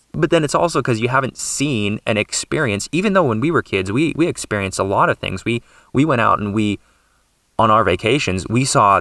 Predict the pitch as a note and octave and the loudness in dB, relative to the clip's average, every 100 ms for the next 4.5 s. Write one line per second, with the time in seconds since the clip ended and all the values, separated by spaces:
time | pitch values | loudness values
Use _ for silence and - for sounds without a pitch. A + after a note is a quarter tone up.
0 | - - D#3+ D3 G2 - A#2 A2+ A2+ - | 0 -4 -2 -2 -2 -2 -2 -2 -4 -2
1 | A2 G#2 G2 G2 - G2+ G2 F#2+ - A#2+ | 0 0 0 -2 -2 -4 -4 -4 -2 -2
2 | A#2 A2 A2+ A2 A2+ G#2+ - G#2 G2+ - | -2 -2 0 0 0 0 -2 -4 -2 0
3 | F#2 F#2 - G2+ F#2+ - - - G#2 F#2+ | 0 0 -2 -2 -4 -6 -8 -4 -4 -4
4 | F#2+ G2 F#2 F#2 | -4 0 2 2